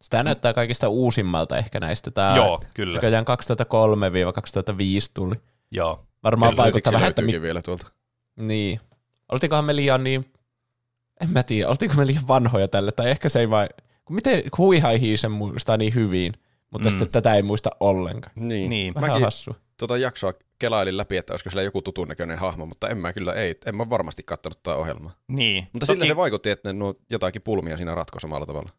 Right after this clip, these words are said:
Speaker 2: Niin, toki, kun siis toi Huiha Hiisi tuli yhdeksänkymmentäyhdeksän ja kaksituhatta-lukulla. Siis kaksi vuotta tuli vaan. Uskomattoman lyhyen ajan muuten ottaen huomioon, kuinka hyvin tämän muistaa.
Speaker 3: No on kyllä.
Speaker 1: Niinpä.
Speaker 2: E,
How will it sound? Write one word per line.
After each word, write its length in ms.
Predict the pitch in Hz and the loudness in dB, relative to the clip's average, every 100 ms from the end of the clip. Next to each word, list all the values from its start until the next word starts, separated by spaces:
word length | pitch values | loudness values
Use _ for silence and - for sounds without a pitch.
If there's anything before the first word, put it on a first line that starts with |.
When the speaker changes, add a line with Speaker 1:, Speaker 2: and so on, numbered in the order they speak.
| _ | _
Speaker 2:
Niin, 320 | 156 156 143 - | -2 0 0 -2
toki, 280 | 175 170 139 | -4 -2 -2
kun 120 | 127 | -2
siis 200 | - 160 | -2 -4
toi 200 | - 147 | 0 0
Huiha 320 | 143 170 165 135 | 2 2 2 2
Hiisi 220 | 131 123 | 0 -4
tuli 140 | 113 | -4
yhdeksänkymmentäyhdeksän 720 | 117 131 - - 117 104 - | 0 0 -2 -6 -2 -2 -2
ja 40 | 92 | -2
kaksituhatta-lukulla. 1000 | 107 - 85 80 - 85 82 82 - - _ _ _ _ _ | -2 -4 -10 -12 -10 -12 -12 -12 -14 -20 _ _ _ _ _
Siis 140 | 107 | -2
kaksi 260 | 135 135 104 | 0 0 -2
vuotta 240 | 90 - | -6 -6
tuli 200 | 87 87 | -8 -4
vaan. 180 | 82 87 | -2 0
Uskomattoman 500 | 165 - 117 101 101 | 0 0 -4 -2 -4
lyhyen 240 | 101 101 | 0 0
ajan 280 | 104 107 90 | 2 2 0
muuten 200 | 85 85 | -2 -6
ottaen 240 | 82 95 92 | -6 -4 -4
huomioon, 220 | 92 87 | -4 -4
kuinka 160 | 87 | -6
hyvin 160 | 90 92 | -4 -4
tämän 160 | 87 87 | -6 -6
muistaa. 260 | 90 - | -4 -4
Speaker 3:
No 60 | 175 | -4
on 80 | 101 | -4
kyllä. 280 | 90 78 - | -6 -8 -4
Speaker 1:
Niinpä. 360 | 156 156 143 120 - _ _ _ _ | 0 2 2 0 -4 _ _ _ _
Speaker 2:
E, 120 | - | -8